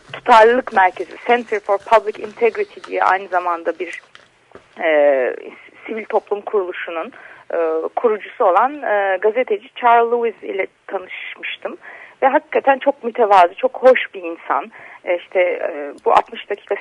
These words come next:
sixty Minutes gibi şeylerde, programlarda bir anlamda işte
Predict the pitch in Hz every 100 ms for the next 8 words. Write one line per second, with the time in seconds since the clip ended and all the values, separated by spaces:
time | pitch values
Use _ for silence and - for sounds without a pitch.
0 | - 220 - 220 226 220 202 - 202 185
1 | 185 180 - - - 190 196 175 170 180
2 | 202 - - 196 175 190 180 180 170 170
3 | 170 170 156 160 147 165 - - - -